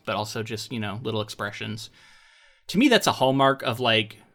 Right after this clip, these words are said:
a great performance, but also, like, someone who's shooting the show, the director or whoever, like, knowing what to show to make it work.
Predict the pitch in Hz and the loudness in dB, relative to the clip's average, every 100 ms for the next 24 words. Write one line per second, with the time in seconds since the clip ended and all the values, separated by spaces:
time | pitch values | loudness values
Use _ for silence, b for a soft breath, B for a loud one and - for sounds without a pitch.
0 | _ _ _ _ _ _ _ _ _ _ | _ _ _ _ _ _ _ _ _ _
1 | _ _ _ _ _ _ _ - 127 170 | _ _ _ _ _ _ _ -8 2 2
2 | 180 139 147 135 123 120 135 123 - 127 | 2 -4 -2 0 -2 -4 0 0 2 0
3 | 117 113 - - 147 139 131 127 117 123 | 0 -2 -8 -4 0 2 2 0 -2 -2
4 | 123 113 - 127 117 110 113 113 120 110 | -2 -2 -4 -2 -4 -2 -2 -2 0 -2
5 | 110 117 110 110 107 110 113 113 - 127 | -2 -4 -2 -2 -2 -2 -2 -4 -6 -6
6 | 131 139 139 139 135 127 135 160 127 131 | 0 4 6 6 4 0 -6 -10 0 0
7 | 131 117 110 - 117 123 147 151 - 123 | 0 -2 -4 -2 0 2 0 -2 -4 -4
8 | 113 90 104 127 190 | -4 -6 -4 -4 -4